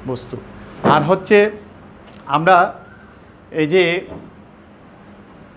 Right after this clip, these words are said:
যে মাটি, মাটিতে আমরা কি করি? ফসল, ফসল ফলাই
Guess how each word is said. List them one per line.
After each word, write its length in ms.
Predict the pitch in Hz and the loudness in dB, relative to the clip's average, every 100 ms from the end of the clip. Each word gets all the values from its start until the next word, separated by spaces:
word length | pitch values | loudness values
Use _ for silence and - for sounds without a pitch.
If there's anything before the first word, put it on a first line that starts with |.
| - - - - | -20 -20 -20 -18
যে 300 | 127 147 185 | -6 2 2
মাটি, 460 | 180 165 165 185 196 - - - | 4 2 2 -2 -2 -8 -16 -4
মাটিতে 320 | 147 151 156 | -2 0 -2
আমরা 120 | 170 | -2
কি 180 | 202 185 | -2 -4
করি? 300 | 175 175 147 - - | -2 -2 -2 -6 -6
ফসল, 400 | 160 156 196 208 202 - - | -4 0 2 2 -2 -10 -8
ফসল 260 | 151 190 | -4 -2
ফলাই 420 | 180 185 185 143 | 0 2 4 2